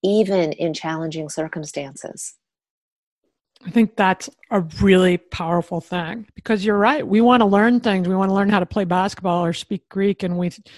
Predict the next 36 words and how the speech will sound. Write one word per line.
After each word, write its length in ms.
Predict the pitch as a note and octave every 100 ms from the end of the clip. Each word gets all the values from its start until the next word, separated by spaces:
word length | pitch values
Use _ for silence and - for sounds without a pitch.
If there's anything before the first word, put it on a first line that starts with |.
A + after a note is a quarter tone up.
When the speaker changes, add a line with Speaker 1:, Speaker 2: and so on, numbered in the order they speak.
| _ -
Speaker 2:
throw 200 | G#3+ G3+
ourselves 460 | G3+ - F#3 E3+
all 200 | F3 E3+
in. 480 | G3+ A#3+ G3 F3 E3+ - - - _ -
And 180 | F#3+
yet 120 | F#3 -
how 220 | G#3 G3+
we 140 | F#3+
feel 560 | - - A3 A3 G#3 F#3
about 260 | F3+ F3+
our 120 | F3+ F3+
lives 420 | F#3+ G3 F#3 F#3
and 100 | F3+
in 140 | G#3
our 140 | G#3 F#3+
lives 460 | E3+ F3 F3 E3+
is 280 | - G3+ E3+
often 560 | F3+ F#3 F3+ G3+ F3+ F3
susceptible 720 | - - G3 F#3 F3 E3+ E3
to 120 | -
whatever 560 | F#3 F3 F3 E3+ E3+ F3
is 200 | F#3+ D3+
happening 480 | F3 D#3+ E3 D#3+ D#3
externally. 760 | - - F#3+ F#3+ E3 E3+ F3+ _ _ _ _
Speaker 1:
Yeah. 220 | D3+ D#3+ D3+ _ _ _ _ -
Speaker 2:
What 200 | F#3+ F#3+
you're 200 | G3+ C4+
saying 280 | - G#3+ F#3
is 160 | E3
learn 320 | F#3+ A3 B3
the 100 | G#3
language 680 | F#3 G3+ A#3+ A3+ F#3 F3 -
from 200 | - F#3
the 160 | F3+ A#3+
inside 480 | C4+ B3+ F#3 E3 F3
out 280 | F#3 C4+